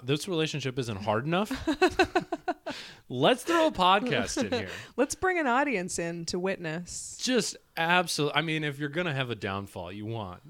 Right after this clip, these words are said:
Speaker 1: witnesses.
Speaker 2: <laughs>
Speaker 1: You
Speaker 2: Oh
Speaker 1: know?
Speaker 2: my God.
Speaker 1: <laughs> Do you not?
Speaker 2: <laughs>
Speaker 1: You don't want people
Speaker 2: Well,
Speaker 1: to be like, "Wow, what
Speaker 2: I
Speaker 1: happened
Speaker 2: see
Speaker 1: there?"
Speaker 2: he's
Speaker 1: You wanna be like, "No, I saw the episodes. It wasn't,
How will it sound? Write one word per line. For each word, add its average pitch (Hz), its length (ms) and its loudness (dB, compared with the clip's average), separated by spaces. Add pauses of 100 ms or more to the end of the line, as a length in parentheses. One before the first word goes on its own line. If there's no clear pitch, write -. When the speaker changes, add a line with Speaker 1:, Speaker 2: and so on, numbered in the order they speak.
(160)
Speaker 1:
witnesses. 98 800 -12
Speaker 2:
<laughs> - 40 -20 (460)
Speaker 1:
You 247 160 -8
Speaker 2:
Oh 330 80 6
Speaker 1:
know? 320 280 6
Speaker 2:
my 320 100 6
God. 240 680 6
Speaker 1:
<laughs> - 0 -
Do 185 100 4
you 226 140 8
not? 214 460 6 (100)
Speaker 2:
<laughs> 359 840 2 (1120)
Speaker 1:
You 156 120 4
don't 220 160 10
want 208 160 12
people 233 140 10
Speaker 2:
Well, 202 80 8
Speaker 1:
to 190 80 8
be 175 160 8
like, 147 240 6
"Wow, 107 320 6
what 110 180 6
Speaker 2:
I 117 40 4
Speaker 1:
happened 110 260 4
Speaker 2:
see 98 40 -4
Speaker 1:
there?" 113 280 6
Speaker 2:
he's 104 80 6
Speaker 1:
You 113 80 4
wanna 123 140 4
be 131 100 6
like, 117 160 6
"No, 110 260 2
I 107 60 4
saw 110 280 0
the 104 120 4
episodes. 95 680 -4 (160)
It 127 120 -4
wasn't, 113 500 0